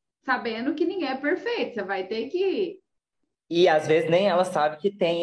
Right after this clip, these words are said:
Speaker 2: eles, né? Isso é importante.
Speaker 1: Exatamente. Aí você tem um ponto.
Speaker 2: A partir do momento que na música ela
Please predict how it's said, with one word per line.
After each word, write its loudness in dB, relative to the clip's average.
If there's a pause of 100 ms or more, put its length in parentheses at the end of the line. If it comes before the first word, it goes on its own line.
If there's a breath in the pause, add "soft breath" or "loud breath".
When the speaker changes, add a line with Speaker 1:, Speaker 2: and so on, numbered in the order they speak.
Speaker 2:
eles, 0
né? -2
Isso -4
é -2
importante. -2
Speaker 1:
Exatamente. -6 (160)
Aí -6
você -10
tem -10
um -8
ponto. -8
Speaker 2:
A -20
partir -2
do 6
momento 2
que -4
na 0
música 0
ela 2